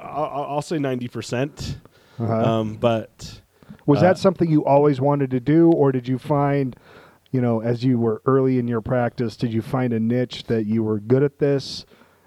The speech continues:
Speaker 2: and you started to? Uh, how, how did it end up that way?
Speaker 1: You know, I just, I just started really learning. It started all with pornography and pornography and sex addiction. So I really focused and studied that, and my, my, uh,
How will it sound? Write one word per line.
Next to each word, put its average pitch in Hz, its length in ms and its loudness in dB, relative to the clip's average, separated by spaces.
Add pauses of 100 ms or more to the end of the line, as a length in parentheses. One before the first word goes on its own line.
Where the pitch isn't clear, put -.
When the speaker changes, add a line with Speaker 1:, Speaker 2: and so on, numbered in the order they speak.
(140)
Speaker 2:
and 117 100 -2
you 113 60 -2
started 120 400 -4
to? 104 180 -4 (100)
Uh, 117 200 -6
how, - 160 -4
how 131 240 -2
did 147 160 0
it 123 120 -2
end 123 220 -2
up 120 160 -4
that 98 180 -4
way? 85 240 -4
Speaker 1:
You 131 80 -8
know, 151 100 -2
I 160 40 -2
just, 175 260 -8
I 113 100 -10
just 147 180 -10
started 131 460 -4
really 117 460 -4
learning. 107 680 -4 (100)
It 107 120 -14
started 160 280 -2
all 117 200 0
with 110 120 -2
pornography 107 840 -8
and 104 260 -12
pornography 104 500 -8
and 101 100 -10
sex - 280 -14
addiction. 101 380 -10
So 117 100 -4
I 104 40 -2
really 120 220 -2
focused 107 540 -8
and 101 80 -12
studied 101 360 -8
that, 101 280 -8 (600)
and 104 300 -2
my, 98 460 -4 (640)
my, 98 300 -2
uh, 92 340 -6